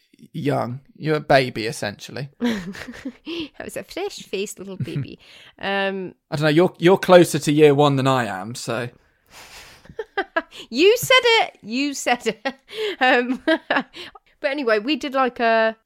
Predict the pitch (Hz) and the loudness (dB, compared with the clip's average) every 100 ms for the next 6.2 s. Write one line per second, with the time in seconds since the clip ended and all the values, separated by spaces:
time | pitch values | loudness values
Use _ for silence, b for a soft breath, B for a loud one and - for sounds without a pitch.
0 | _ 214 220 185 190 185 208 190 180 180 | _ -2 0 0 -8 -6 -4 -2 -4 -8
1 | _ 208 190 185 185 _ 226 202 202 196 | _ -2 -2 -2 -8 _ -10 -8 -8 -8
2 | 202 202 202 190 190 123 127 131 131 120 | -8 -8 -8 -6 -2 0 -2 -4 -6 -8
3 | 175 - _ - 202 196 185 196 175 202 | -10 -12 _ -8 -6 -4 -8 -8 -8 -8
4 | - 214 190 175 175 175 175 175 175 175 | -6 -6 -4 -6 -8 -6 -4 -2 -4 -4
5 | 185 147 143 - 160 151 156 143 135 127 | -4 -2 -2 -4 -6 -4 -4 -4 -4 -6
6 | - 135 | -2 -2